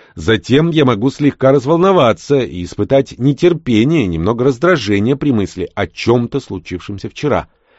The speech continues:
А поскольку эмоции являются записью прошлого, и куда направишь свое внимание, туда же потечет и энергия, я начинаю сознавать, что вкладываю свою энергию в прошлое.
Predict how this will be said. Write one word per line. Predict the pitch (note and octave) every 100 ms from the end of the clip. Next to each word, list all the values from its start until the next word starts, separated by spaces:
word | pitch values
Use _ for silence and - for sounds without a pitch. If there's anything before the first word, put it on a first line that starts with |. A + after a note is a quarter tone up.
| _ -
А |
поскольку | E2+ D#2 G2 E2+ G2
эмоции | F#2+ G#2 G#2 - F2
являются | F2 F#2+ F#2 - E2+
записью | D2+ G#2 D#2+ D2+ E2+
прошлого, | - D#3 G3+ - D#2 -
и | - -
куда | F2 F#2+ E2+ _ _
направишь | G2+ A2 - A2 A#2 G#2 F2 -
свое | F#2+ F#2+
внимание, | E2 F#2+ G2 F#2 E2 D2+
туда | F#2+ F2 F#2+
же | E2+
потечет | E2 D#2+ E2+ G2 F2+ -
и | F2+ E2
энергия, | D3 G3 D#2 D2 - _ _ _ _
я | C#2+ C#2+ F2+
начинаю | G#2 A#2 A2 A2 A#2
сознавать, | A2+ A2+ G2 G2 A2 B2+
что | - A#2+
вкладываю | - - G#2+ A#2+ C#3 A2 G#2 G#2
свою | - G2+ G#2 C#3 -
энергию | G2 C3 C#3+ G#2+ A2+
в | - _
прошлое. | C3 E3 - - D2+